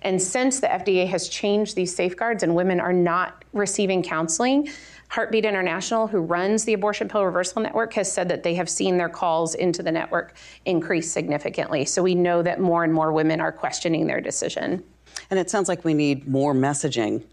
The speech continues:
Speaker 2: precisely on that issue to let individuals know that there is a choice after they begin the process and that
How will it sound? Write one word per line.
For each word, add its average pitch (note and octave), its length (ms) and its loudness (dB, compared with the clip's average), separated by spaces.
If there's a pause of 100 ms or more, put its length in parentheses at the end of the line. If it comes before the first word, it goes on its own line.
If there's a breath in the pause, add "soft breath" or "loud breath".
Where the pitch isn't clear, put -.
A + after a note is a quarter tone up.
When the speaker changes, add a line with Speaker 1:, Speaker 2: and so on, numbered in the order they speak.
Speaker 2:
precisely C#3+ 760 0
on C#3+ 220 4
that B2 180 2
issue A#2 540 2
to C3+ 160 -2
let C3 360 0
individuals B2+ 640 0
know B2 160 2
that A#2 180 0
there C#3 240 0
is C3 680 2
a C#3 60 -2
choice D3+ 600 2
after C3+ 460 0
they C3+ 160 2
begin C#3 400 2
the C3 80 2
process C#3 680 -2
and B2+ 140 2
that A#2+ 180 -2